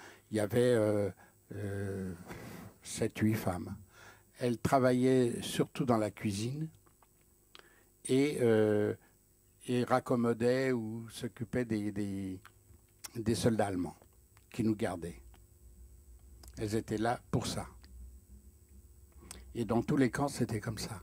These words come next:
C'était, il n'y avait pas beaucoup de femmes. Elles étaient assez bien nourries. Quand je dis bien nourries, par rapport à nous, hein.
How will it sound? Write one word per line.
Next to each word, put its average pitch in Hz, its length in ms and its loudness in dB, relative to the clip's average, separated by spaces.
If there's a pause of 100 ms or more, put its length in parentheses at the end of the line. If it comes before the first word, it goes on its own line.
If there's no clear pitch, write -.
(360)
C'était, - 360 -8
il 87 160 -4
n'y 87 60 -4
avait 98 120 -4
pas 135 160 2
beaucoup 120 240 0
de - 80 -8
femmes. 123 420 0 (1300)
Elles 120 340 2
étaient 120 840 2 (160)
assez 123 280 -4
bien 127 200 0
nourries. 127 400 0 (1160)
Quand 120 140 -6
je 101 120 -6
dis 117 80 0
bien 113 160 0
nourries, 117 260 2
par 113 160 0
rapport 110 280 2
à 120 60 4
nous, 123 280 2
hein. 98 120 -10